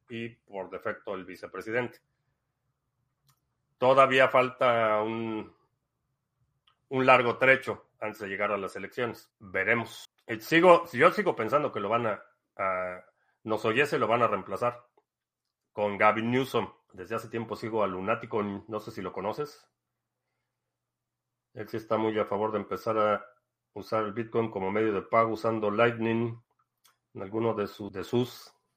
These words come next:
alienta a gastar B T C. Recomienda hacer hold también, pero me parece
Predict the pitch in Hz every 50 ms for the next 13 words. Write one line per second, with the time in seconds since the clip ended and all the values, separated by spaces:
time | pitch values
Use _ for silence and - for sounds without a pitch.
0 | _ _ _ _ _ _ _ _ - - 101 101 101 110 113 117 - 117 101 98
1 | 95 - 117 113 107 107 110 107 - 101 - 131 139 156 - - - _ _ _
2 | _ _ _ _ _ _ _ _ _ _ _ _ _ _ _ - - _ - 101
3 | - 110 101 107 113 113 113 107 - 117 110 110 - 113 110 107 - - 104 101
4 | 98 98 113 123 131 131 - 113 101 101 98 98 - 101 107 113 110 - 123 120
5 | 113 113 113 -